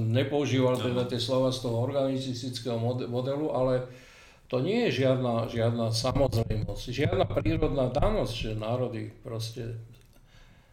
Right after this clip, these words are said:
Speaker 1: vždy existovali, vždy budú existovať. Však tých národov, ktoré zanikajú, tých je veľa. Tých je viac a myslím, nie som si istý, ale zdá sa mi, že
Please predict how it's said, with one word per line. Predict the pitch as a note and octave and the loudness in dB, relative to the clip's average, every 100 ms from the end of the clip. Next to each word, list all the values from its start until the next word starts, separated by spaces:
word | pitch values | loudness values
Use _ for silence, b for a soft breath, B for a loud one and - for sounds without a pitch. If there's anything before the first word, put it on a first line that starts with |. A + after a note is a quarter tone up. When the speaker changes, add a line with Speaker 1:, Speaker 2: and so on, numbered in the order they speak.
| b | b
Speaker 1:
vždy | B2 B2 D#3+ | -6 0 2
existovali, | C3+ D3 C#3+ - C#3+ C#3 B2 | 2 0 -2 0 0 0 0
vždy | A2 B2+ | 0 -2
budú | C#3 C3+ | -2 -4
existovať. | E3 G3 - - B2 | -4 -6 -6 -6 -4
Však | - - - | -4 -6 -8
tých | A#2 | -4
národov, | A2+ A2+ D3 C#3 C3 | 0 2 2 0 -2
ktoré | C3 B2 A2+ | -2 -4 -2
zanikajú, | A2+ G#2+ A#2+ A#2 C3 C#3+ D3 | -2 -2 0 0 0 0 -2
tých | C3+ C3 A2+ | -6 -8 -6
je | |
veľa. | - F#3+ G#3 A#2+ - - - - - - | -2 -2 -2 -4 -6 -12 -20 -20 -20 -10
Tých | - A#2+ | -2 0
je | A#2+ | 2
viac | A#2+ D3 - | 4 2 0
a | C3+ C3 | -2 -2
myslím, | B2 B2+ A2+ C3 E3 F3 - - b b b b b b | 0 0 0 0 -2 -6 -10 -18 b b b b b b
nie | B2+ | -10
som | A#2+ A#2+ | -6 -6
si | A#2 A#2+ | -6 -6
istý, | A#2+ - D#3 | -8 -6 -6
ale | C#3 A#2+ | -4 -4
zdá | A2+ A2+ | -2 -2
sa | B2+ C#3+ | 0 -2
mi, | C3+ | -2
že | B2+ | -2